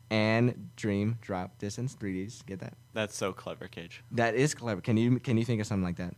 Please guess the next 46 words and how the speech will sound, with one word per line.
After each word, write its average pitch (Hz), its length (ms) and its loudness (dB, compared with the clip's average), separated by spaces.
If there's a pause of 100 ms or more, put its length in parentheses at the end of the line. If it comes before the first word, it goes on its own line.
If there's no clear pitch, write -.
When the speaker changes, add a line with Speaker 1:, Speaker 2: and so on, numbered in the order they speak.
(120)
Speaker 1:
No. 87 280 2 (100)
Okay. 95 260 -2 (220)
Speaker 2:
Okay. - 120 -14
Speaker 1:
Um, 107 400 6 (240)
anyway. 135 500 10
Speaker 2:
You 113 60 -6
just 135 160 -2
said 151 120 0
the 120 60 -2
franchise 107 500 -4
was 95 100 -10
stupid. 92 500 -8 (640)
Speaker 1:
I 123 100 4
didn't 131 100 6
say 127 140 4
the 95 60 2
franchise 92 380 2
was 87 100 -4
stupid. 90 320 -4
I - 40 -2
Speaker 2:
Yeah, - 40 0
Speaker 1:
said 240 160 4
this 156 120 6
Speaker 2:
you 165 60 6
Speaker 1:
game, 117 320 8
Speaker 2:
did. 98 80 0
Speaker 1:
this 120 120 2
game 117 280 4
is 90 100 -2
stupid. 127 200 -2
Speaker 2:
We 151 60 -2
can 151 80 -2
go 139 140 2
back 101 300 2
and 95 100 -6
listen 92 280 -6
to 85 80 -4
it. 90 280 -8
You, 95 200 -10
you 104 60 -10
said 92 180 -8
the 92 60 -10
franchise 82 520 -8
was, 80 280 -14 (160)
was 87 200 -10
awful. - 400 -10